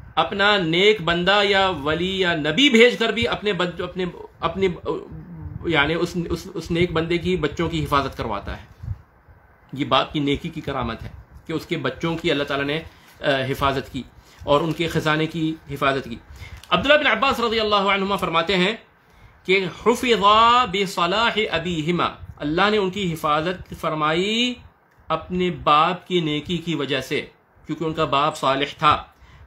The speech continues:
"वमा ज़करा अन्हुमा सलाहन", या "वमा ज़ुकिरा अन्हुमा सलाहन", और उनकी नेकी का कोई खुद जिक्र नहीं है, बच्चों की नेकी का कोई जिक्र नहीं आयत में, या बच्चों की नेकी का कुछ पता नहीं है हमें,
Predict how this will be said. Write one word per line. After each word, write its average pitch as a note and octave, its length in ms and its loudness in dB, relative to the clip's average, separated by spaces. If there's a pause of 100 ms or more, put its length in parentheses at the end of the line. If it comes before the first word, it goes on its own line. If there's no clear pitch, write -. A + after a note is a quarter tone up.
"वमा G3 440 0
ज़करा F3+ 500 0
अन्हुमा D3 460 -2
सलाहन", B2+ 640 0 (440)
या C3+ 120 0
"वमा D3+ 320 0
ज़ुकिरा D#3+ 400 -2
अन्हुमा C3+ 320 -4
सलाहन", B2 480 -4 (640)
और E3+ 240 2
उनकी G#3 520 0
नेकी G3 420 2
का A#3+ 140 0
कोई A#3+ 200 0
खुद B3 180 -2
जिक्र G#3+ 240 2
नहीं A3 220 2
है, - 160 -8 (840)
बच्चों E3+ 360 2
की B3+ 100 0
नेकी A3 260 2
का A#3 100 4
कोई C#4+ 160 4
जिक्र G#3 240 2
नहीं E3 180 -2
आयत B2+ 260 -2
में, C3+ 120 -14 (340)
या E3 100 4
बच्चों F3 340 0
की A#3 100 -2
नेकी F#3 320 2
का A#3+ 120 0
कुछ - 200 -6
पता B3 260 4
नहीं G3+ 280 2
है D3+ 180 -2
हमें, C3 260 -8